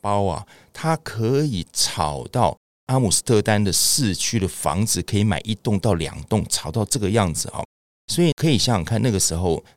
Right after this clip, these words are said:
这个郁金香的狂热啊，有多么这个，OK，如果说病态也可以了哈，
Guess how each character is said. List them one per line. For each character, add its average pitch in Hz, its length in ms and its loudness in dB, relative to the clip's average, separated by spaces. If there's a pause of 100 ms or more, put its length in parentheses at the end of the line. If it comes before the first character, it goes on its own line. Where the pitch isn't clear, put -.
这 98 100 -4
个 92 80 0
郁 110 140 -2
金 98 180 0
香 92 160 -2
的 76 140 -4
狂 78 440 -4
热 98 240 2
啊， 69 140 -8
有 67 140 -10
多 98 260 0
么 90 160 0
这 76 240 -6
个， 76 180 -4 (260)
OK， 85 420 -8
如 87 80 -4
果 90 100 0
说 85 100 -6
病 82 220 -6
态 82 140 -4
也 73 180 -8
可 76 160 -10
以 76 100 -6
了 62 60 -10
哈， - 180 -8